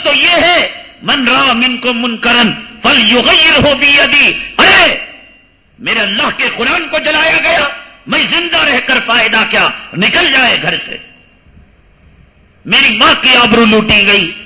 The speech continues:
میرے بھائی کو قید کیا گیا، میرے آقا کا نام گانے کے اندر لیا گیا،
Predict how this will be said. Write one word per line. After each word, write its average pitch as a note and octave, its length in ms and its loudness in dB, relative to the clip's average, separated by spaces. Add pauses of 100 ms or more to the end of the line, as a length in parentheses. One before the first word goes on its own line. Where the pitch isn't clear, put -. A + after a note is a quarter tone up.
(200)
میرے G#3+ 380 0
بھائی D#4 340 2
کو C#4 60 2 (160)
قید A#3+ 320 0
کیا A3+ 240 2
گیا، G#3 300 4 (300)
میرے C4+ 260 2
آقا C4 360 2
کا A#3+ 180 2
نام A#3 280 2 (320)
گانے B3+ 380 2
کے B3+ 60 2
اندر A3 300 0
لیا A3 300 4
گیا، G#3 260 4